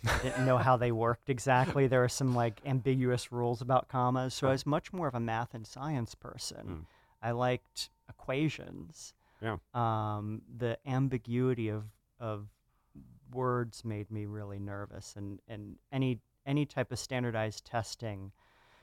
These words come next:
Speaker 1: that involved multi-, involved language and multiple choice, I could,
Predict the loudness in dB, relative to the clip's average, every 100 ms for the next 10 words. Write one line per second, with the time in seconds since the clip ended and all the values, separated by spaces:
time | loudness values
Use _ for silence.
0 | _ _ _ -6 -4 -2 -2 0 4 4
1 | 2 -2 0 4 4 2 -2 -8 _ -20
2 | -18 -4 0 4 6 4 2 -2 2 2
3 | 2 0 -2 0 0 -2 -8 -12 -10 -6
4 | -2 -2 -2 -4 -8 -10 _ _ _ _
5 | _ -2 -2 -2 -4 -2 -2